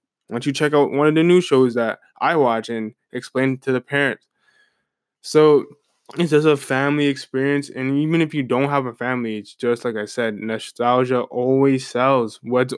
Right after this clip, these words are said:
old is always new again, and that goes with most things e-, with, except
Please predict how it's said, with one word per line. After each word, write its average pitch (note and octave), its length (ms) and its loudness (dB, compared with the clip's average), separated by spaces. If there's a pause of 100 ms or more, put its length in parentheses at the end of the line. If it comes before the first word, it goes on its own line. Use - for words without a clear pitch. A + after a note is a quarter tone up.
old C#3+ 320 6
is C#3 140 4
always C3+ 400 2
new B2+ 220 -2
again, G#2+ 360 -8 (540)
and B2 140 -6
that C3 160 0
goes C#3+ 260 4
with C3+ 160 4
most B2+ 640 2
things D#3+ 280 2
e-, C3 160 -4
with, C3 240 -8 (240)
except C#3 480 -2